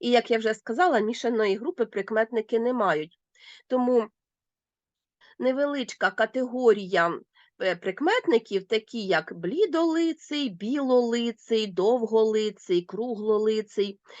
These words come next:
Прикметників таких, ну, дуже мало, як ви зрозуміли, буквально три-чотири слова. І вони становлять окрему групу відмінювання,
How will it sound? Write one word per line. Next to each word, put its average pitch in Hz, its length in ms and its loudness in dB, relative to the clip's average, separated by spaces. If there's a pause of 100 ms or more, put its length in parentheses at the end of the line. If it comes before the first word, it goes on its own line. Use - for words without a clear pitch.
(240)
Прикметників 381 760 4
таких, 440 560 4
ну, 466 360 4
дуже 285 300 4
мало, 190 320 2
як 175 200 0
ви 175 120 -4
зрозуміли, 180 600 0
буквально 415 480 2
три-чотири 349 600 -2
слова. 147 460 -6 (640)
І 240 260 2 (140)
вони 247 400 0
становлять 330 580 -4 (100)
окрему 220 540 0
групу 208 360 -6
відмінювання, 175 760 2